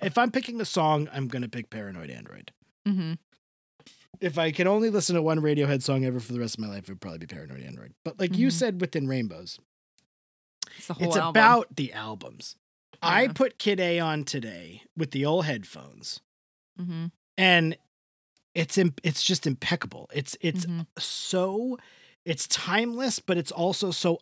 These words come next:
Speaker 1: of that time.
Speaker 2: Yeah, yeah.
Speaker 1: How do you do that?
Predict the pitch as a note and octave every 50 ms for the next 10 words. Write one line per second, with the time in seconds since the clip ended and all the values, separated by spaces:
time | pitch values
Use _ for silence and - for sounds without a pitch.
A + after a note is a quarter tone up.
0 | _ - - F3 E3 E3+ E3+ E3 D#3 C3 D3+ D3+ D3 D3+ - _ - - - D3+
1 | C3+ B2+ B2+ C#3 D3+ F3+ G#3 A3+ - E3 D3+ D#3 D3+ D3+ D3 E3+ E3+ - _ _
2 | - F3 F3+ E3 D3+ D3 D3+ E3+ - G3+ A#3 C4+ C4+ C#4 C#4 B3+ G#3+ E3 F#3 G3
3 | D#3+ B2+ A2+ A2 - C#3 D3 F3+ A3 G3 A2 F#2+ C#2+ C#2 A#1+ -